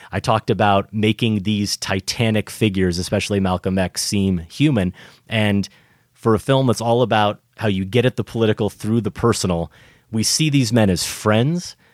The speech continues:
We see them as black men who are trying to do the right thing. And we see how they bleed, you know, when they're, when they're called out, metaphorically, when they're called out by the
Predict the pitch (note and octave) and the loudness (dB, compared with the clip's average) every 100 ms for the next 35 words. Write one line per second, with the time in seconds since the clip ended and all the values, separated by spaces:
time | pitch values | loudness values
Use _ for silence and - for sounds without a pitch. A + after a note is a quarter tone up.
0 | _ G3+ - - B2+ A#2 G#2+ A2 A2+ - | _ -4 -2 0 0 0 0 0 0 0
1 | G#2 B2 A#2+ A2 F#2 - - A2 A2+ B2+ | 2 2 2 2 2 0 0 2 2 0
2 | - A2 A#2 A#2 B2 - - - - A#2+ | -4 -2 0 2 0 -6 -20 -20 -4 0
3 | A#2+ B2+ G2+ C#3 C#3 C#3 B2+ G3 F3+ F#3+ | 0 0 -2 -2 0 -2 -2 0 0 2
4 | D#3+ G#2 G#2 F#3 D3+ E2 - - _ _ | 0 0 0 0 -2 -6 -12 -18 _ _
5 | B2+ A#2+ A2 A#2+ A#2 A#2 A2+ B2 A#2 A#2 | -4 0 0 0 0 0 -2 -2 -2 -2
6 | - - C#3+ C3+ D3 F2+ A#2 B2+ - E3+ | -4 -4 -2 0 -2 -2 0 -2 0 -2
7 | C#3+ G#2+ G2+ G#2+ - C3+ C#3+ C#3 B2+ A2 | 0 0 0 0 -2 -2 0 0 0 0
8 | G#2 G2 - - _ _ _ G#2 A2 | 0 -2 -8 -20 _ _ _ -2 -2